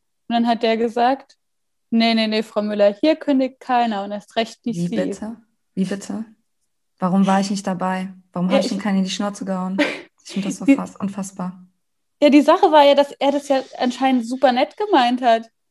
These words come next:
Speaker 1: Nur was ist bei
Speaker 2: Ah.
Speaker 1: mir passiert?
Speaker 2: Danke.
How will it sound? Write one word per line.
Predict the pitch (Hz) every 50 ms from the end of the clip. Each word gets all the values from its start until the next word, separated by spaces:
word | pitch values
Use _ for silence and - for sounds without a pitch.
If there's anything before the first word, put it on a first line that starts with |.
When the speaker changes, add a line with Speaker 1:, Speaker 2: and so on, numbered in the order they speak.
| _ _ _ _ _ _ -
Speaker 1:
Nur | 262 254
was | 254 254 214
ist | 269 220 -
bei | 269 254
Speaker 2:
Ah. |
Speaker 1:
mir | 254 269 302 392 403
passiert? | - 381 359 349 349 - 302 277 277 294 330 392 392 - _ _ _
Speaker 2:
Danke. | - 202 196 214 226 226 - - 196 190 190 190 196